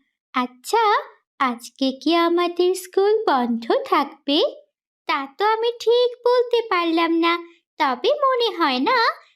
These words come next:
এই বৃষ্টির মধ্যে কেউ স্কুলে আসবে। আর ম্যাডামরা তো অত দূর দূরান্ত থেকে স্কুলে আসতেও পারবে না। গ্রামের সবকটা রাস্তাই তো ভাঙাচোরা, ওই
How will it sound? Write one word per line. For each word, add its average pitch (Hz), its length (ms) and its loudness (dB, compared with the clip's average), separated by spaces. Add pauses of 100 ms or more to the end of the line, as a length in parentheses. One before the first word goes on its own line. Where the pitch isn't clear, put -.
(160)
এই 285 180 2
বৃষ্টির 277 640 -4
মধ্যে 339 320 -2 (120)
কেউ 453 240 0
স্কুলে 381 440 0
আসবে। 302 400 -2 (440)
আর 359 180 0 (100)
ম্যাডামরা 294 680 0 (140)
তো 508 140 2 (520)
অত 285 280 -6 (200)
দূর 302 220 0 (120)
দূরান্ত 320 420 -2 (120)
থেকে 440 400 -2
স্কুলে 508 500 2
আসতেও 508 500 -2 (120)
পারবে 453 440 -2
না। 403 180 0 (600)
গ্রামের 320 400 0
সবকটা 320 720 -4
রাস্তাই 294 640 -4
তো 494 80 0 (140)
ভাঙাচোরা, 453 720 0 (500)
ওই 320 160 0